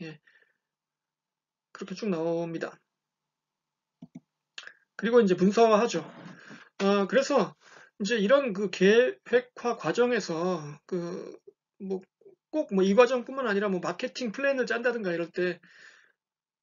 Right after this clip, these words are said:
아주 흔히 등장하는 그 분석 도구가 이제 여기 나와 있는 그 스워트 분석인데요. 예. 이거는 이제 스워트라고 부르는 이유는 이 앞 글자를 따서, 앞 글자가 이제 에스 더블유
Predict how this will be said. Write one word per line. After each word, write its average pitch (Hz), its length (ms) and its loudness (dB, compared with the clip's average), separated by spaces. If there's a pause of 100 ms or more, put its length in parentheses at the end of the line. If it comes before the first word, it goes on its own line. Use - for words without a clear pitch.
(360)
아주 226 300 -2
흔히 269 240 -6
등장하는 196 720 -2
그 170 340 -6 (220)
분석 202 320 2
도구가 185 480 0
이제 165 160 -8
여기 175 160 -2
나와 180 240 -2
있는 175 260 -6
그 175 140 -8
스워트 214 720 0 (100)
분석인데요. 170 800 -6
예. 160 200 -10 (680)
이거는 240 260 0
이제 175 120 -4
스워트라고 262 640 -4
부르는 196 380 0
이유는 175 500 -4 (560)
이 180 280 -4
앞 - 340 -8
글자를 226 440 -2
따서, 165 600 -6 (840)
앞 180 140 -12
글자가 190 300 -4
이제 151 200 -8
에스 202 420 -4 (760)
더블유 220 500 -2